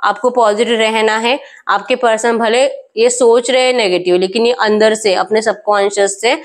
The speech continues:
आपको लेके बहुत ज्यादा पॉजिटिव है। You sing song loudly in bedroom। देखिए, अगर आपको लगता है ना कि बहुत ज्यादा परेशान हूँ, कुछ भी अपने दिल की फीलिंग्स किसी को बता नहीं पा रहा हूँ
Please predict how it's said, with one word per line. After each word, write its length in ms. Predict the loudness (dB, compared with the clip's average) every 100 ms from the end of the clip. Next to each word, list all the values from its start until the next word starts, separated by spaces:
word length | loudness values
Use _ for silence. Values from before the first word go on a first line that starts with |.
| -12 -6
आपको 300 | -4 -2 0
लेके 240 | 0 0 -2
बहुत 300 | 0 0 2
ज्यादा 180 | 0 0
पॉजिटिव 640 | 2 2 0 -2 0 0
है। 160 | 0 -4 _ _ _ -2
You 200 | 0 0
sing 380 | 0 2 2
song 220 | 0 2 2
loudly 580 | 2 0 0 0 0
in 160 | 0 0
bedroom। 440 | 0 0 -6 -10 -14 _ _ _ _ -6
देखिए, 360 | -4 -4 -2 -2
अगर 240 | 0 0
आपको 320 | 0 -2 0 0
लगता 360 | 0 -2 -4
है 200 | -2 0
ना 160 | 0 -2
कि 120 | -2
बहुत 300 | 0 2 2
ज्यादा 160 | 0 -2
परेशान 600 | 0 -2 -2 -2 -2 0
हूँ, 260 | -2 -2
कुछ 180 | -2 -2
भी 160 | 0 2
अपने 300 | 2 0 -2
दिल 160 | -2
की 140 | -2 -4
फीलिंग्स 360 | 0 0 0
किसी 220 | -2 -2 0
को 100 | 0
बता 300 | 0 0 0
नहीं 180 | -2
पा 260 | 0 0 0
रहा 160 | 0 0
हूँ 200 | 0